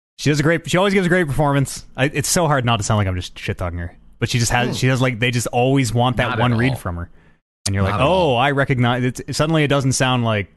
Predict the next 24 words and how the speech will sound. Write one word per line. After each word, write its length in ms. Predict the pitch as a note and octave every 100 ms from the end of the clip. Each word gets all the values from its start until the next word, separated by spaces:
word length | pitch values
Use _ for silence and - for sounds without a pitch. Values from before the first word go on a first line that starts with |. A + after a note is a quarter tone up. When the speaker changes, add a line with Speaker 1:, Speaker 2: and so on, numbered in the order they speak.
| -
Speaker 1:
uh, 100 | A#2
what's 160 | G#2 G2+
her 80 | A2+
name, 140 | A#2
Pavarti? 480 | - F#2 F#2+ B2 C3+ - - _ _ _ _ _ -
Speaker 2:
Yeah. 180 | G2+ G#2
Speaker 3:
Yeah, 140 | A#2+
Speaker 1:
Suddenly 160 | B2+ C#3
it's 80 |
Speaker 3:
it 40 | B2+
Speaker 1:
not 40 |
Speaker 3:
just, 100 | B2+
it 40 | A#2
Speaker 1:
Pavarti. 80 | G#2
I'm 160 | A#2
Speaker 3:
suddenly 200 | G2 G2+
Speaker 1:
like, 100 | A2+ A3
"Oh, 60 |
it's 100 | A3+
Speaker 3:
sounds 80 | -
Speaker 1:
Chloe 300 | C#4 D#4+ C3
Speaker 3:
like, 80 | F#2
Speaker 1:
from, 360 | E3 D3 C#3+
uh, 140 | C#3+